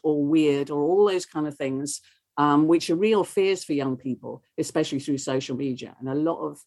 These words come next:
um, sexual encounters we know from sort of hookup culture that seems to be, um, very pervasive in third level, that it's all about performance and it's not really about emotions, and it's about what people will say afterwards about you. So it's about judgment. So there's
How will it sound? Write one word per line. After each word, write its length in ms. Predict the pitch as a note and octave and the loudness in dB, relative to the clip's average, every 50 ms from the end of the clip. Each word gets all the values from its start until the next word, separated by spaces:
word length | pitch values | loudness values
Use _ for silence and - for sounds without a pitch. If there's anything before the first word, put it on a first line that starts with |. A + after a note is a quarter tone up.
| _ _ - | _ _ -8
um, 220 | C#3+ C#3 C3+ C#3 | -6 -4 -4 -4
sexual 400 | C#3 - E3+ D3+ - - - D3 | -4 -4 -6 -6 -6 -6 -6 -4
encounters 540 | C#3 C#3 C#3 D3+ C#3+ C#3 C3 C#3 C3 - - | -4 -4 -2 -2 -4 -2 -4 -4 -8 -6 -4
we 100 | D3 C#3+ | -2 2
know 400 | C#3+ C#3+ D3+ D#3 D#3 D3+ D3 C#3+ | 2 2 2 2 0 0 -2 -4
from 240 | C#3+ - C#3 B2+ C#3 | -4 -4 -4 -4 -4
sort 180 | C#3 - C#3+ | -4 -6 -10
of 60 | C3 A#2+ | -10 -4
hookup 400 | - - A3 - - D3+ - - | 0 0 0 0 0 -8 -8 -6
culture 440 | - D#3 C3+ - - - - B2+ B2+ | -2 -2 -2 -2 -2 -6 -6 -6 -6
that 180 | B2+ C#3 - | -6 -8 -10
seems 300 | - - D#3 C#3 C#3+ C#3+ | -6 -4 -4 -4 -4 -4
to 180 | - C#3+ C3 C3 | -6 -6 -6 -6
be, 60 | C3 _ _ - _ _ _ - | -8 _ _ -20 _ _ _ -6
um, 260 | C3 C3 B2+ C3 B2+ | -4 0 0 0 0
very 500 | B2 - D3 C#3+ C#3 C3 C3+ C3+ - - _ - | 0 0 0 2 2 2 0 -2 -4 -8 _ -16
pervasive 560 | - C3+ C3+ C3+ C3+ C3+ - - B2+ B2 - - | -10 -6 -4 -2 -2 -2 -2 -2 -4 -4 -4 -8
in 280 | - D3 C3 B2+ C3 B2+ | -6 -4 -2 -2 -2 -4
third 400 | C3 - D3+ D#3+ G3+ A3+ A3 - | -6 -6 -4 -2 0 0 -2 -2
level, 360 | C3 A#2 A2+ G#2+ A2 - _ _ _ _ _ _ _ | -4 -6 -6 -10 -16 -18 _ _ _ _ _ _ _
that 120 | - D3+ D3+ | 0 2 2
it's 200 | E3 - - F#3 | 2 2 2 2
all 120 | F3+ F3 | 2 2
about 280 | E3 E3+ E3 D#3 D3+ D3+ | 2 4 2 2 2 0
performance 760 | - D3 - - F#3 E3+ E3 D#3 E3 D#3 D3 C#3+ C#3+ - - | -6 -12 -8 -4 -2 0 2 4 4 4 2 0 -4 -8 -8
and 200 | - E3 D#3 D3+ | -4 -2 -2 -2
it's 140 | D3 C#3+ - | -2 -2 -4
not 120 | D#3+ D3+ | -4 -4
really 160 | D#3 D3+ D3 | -2 -2 -2
about 260 | D3 C#3+ D3 C#3+ - C#3+ | -2 -2 -4 -6 -4 0
emotions, 720 | C#3+ D3+ D#3 D#3 D#3 D3 - - D3+ C#3+ C#3+ D3+ C#3+ - - | 0 0 0 0 -2 -4 -4 -6 -4 -4 -4 -4 -6 -6 -6
and 120 | D3+ D3 | -6 -6
it's 160 | G2 - - | -6 -6 -12
about 240 | - D3 D3 D3 - | -8 -6 -6 -4 -2
what 180 | F3 E3 - - | -2 -4 -2 -2
people 220 | E3 D3+ D3+ D#3+ | -2 -4 -2 -4
will 100 | D3+ D#3 | -6 -6
say 320 | D3 - - D3+ D3+ D#3 - | -6 -4 -4 -4 -2 -2 -2
afterwards 840 | D#3+ D#3 D#3+ D#3+ D#3 D#3 - - - C3 - - B2 - - - - - | -2 -2 -2 -2 -4 -6 -10 -12 -12 -10 -10 -10 -12 -12 -14 -14 -14 -12
about 280 | C3 C#3 B2+ B2+ - | -8 -8 -8 -8 -8
you. 80 | C#3 C3+ | -8 -10
So 120 | - D#3 | -6 -6
it's 140 | C3+ C3 - | -6 -8 -8
about 260 | - C#3+ C3+ - C#3+ | -8 -10 -10 -10 -8
judgment. 480 | - D3 C#3+ C#3+ C#3+ - B2 A#2+ - - | -6 -4 -4 -4 -6 -8 -10 -10 -10 -10
So 140 | - D3+ D3 | -8 -6 -4
there's 280 | D3 D3 D3 C#3+ - | -4 -4 -4 -6 -10